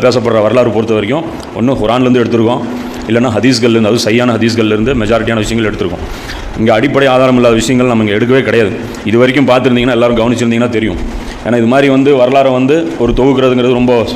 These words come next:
சாதாரண வேலை கிடையாது, ரொம்ப ஒரு சிரமமான வேலை. ஏன்னா ஒவ்வொரு யோ-, ஒவ்வொரு புக்கில் எல்லா டீட்டெயிலும் இருக்காது,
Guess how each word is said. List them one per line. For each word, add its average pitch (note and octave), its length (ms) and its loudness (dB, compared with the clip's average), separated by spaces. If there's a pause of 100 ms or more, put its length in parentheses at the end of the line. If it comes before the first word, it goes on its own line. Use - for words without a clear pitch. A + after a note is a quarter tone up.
சாதாரண B2 420 0 (460)
வேலை A#2 200 0
கிடையாது, G2+ 240 -2
ரொம்ப A#2 140 0
ஒரு A2 120 0
சிரமமான A2+ 420 0
வேலை. G2 180 -4 (1000)
ஏன்னா G#2+ 120 -4 (160)
ஒவ்வொரு B2+ 280 2
யோ-, C3 260 2
ஒவ்வொரு C3 240 2
புக்கில் C3 300 0
எல்லா C#3 120 2
டீட்டெயிலும் C#3 340 2
இருக்காது, A#2 240 2